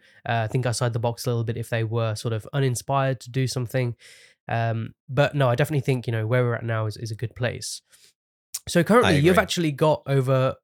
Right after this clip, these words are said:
Speaker 1: four hundred thousand poster views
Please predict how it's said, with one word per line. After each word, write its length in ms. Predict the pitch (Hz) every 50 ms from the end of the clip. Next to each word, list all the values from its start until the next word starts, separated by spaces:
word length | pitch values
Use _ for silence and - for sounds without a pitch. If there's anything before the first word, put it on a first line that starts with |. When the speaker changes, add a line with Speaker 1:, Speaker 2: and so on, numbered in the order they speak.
| _ _
Speaker 1:
four 400 | - - - - - 196 202 196
hundred 680 | 175 - - - 165 165 170 160 139 147 147 143 127 - - -
thousand 640 | - - - 139 139 139 143 139 123 127 117 113 107
poster 320 | - 131 127 120 - 123
views 420 | 95 82 64 - 82 - - -